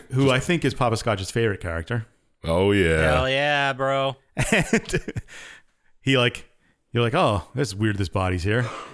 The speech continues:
Speaker 1: And he kinda just wakes up and starts mentioning random words, and he says a couple things
Speaker 2: Mm-hmm.
Speaker 1: and kinda, like, passes back out.
Speaker 3: This is, like, the teaser for the best character in the game.
Speaker 2: Yeah.
Speaker 1: Yeah, yeah. And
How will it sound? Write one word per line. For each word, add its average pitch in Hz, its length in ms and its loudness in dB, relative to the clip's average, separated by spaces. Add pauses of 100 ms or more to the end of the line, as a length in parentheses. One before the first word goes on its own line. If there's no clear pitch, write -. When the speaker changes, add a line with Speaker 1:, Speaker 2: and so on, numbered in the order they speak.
(120)
Speaker 1:
And 110 60 -2
he 127 60 0
kinda 135 200 2
just 107 240 -2
wakes 113 220 0
up 123 160 0
and 95 80 -4
starts 101 240 -2
mentioning 92 640 -2
random 98 340 -2
words, 92 320 -2
and 85 80 -8
he 85 60 -8
says 90 220 -6
a 87 40 -8
couple - 240 -10
things 87 400 -12 (380)
Speaker 2:
Mm-hmm. 180 400 -2
Speaker 1:
and - 80 -2
kinda, 110 180 2
like, 107 160 0
passes 107 300 -2
back 110 240 -2
out. - 240 -10 (1040)
Speaker 3:
This 135 160 -6
is, 156 100 -6
like, 147 200 -2
the 131 80 -8
teaser 113 600 -8
for - 120 -20
the 82 100 -18
best 80 260 -14
character - 320 -16
in 64 80 -20
the - 100 -20
game. 67 200 -14
Speaker 2:
Yeah. 78 140 0
Speaker 1:
Yeah, 71 220 2 (120)
yeah. 87 140 -14 (720)
And 127 240 0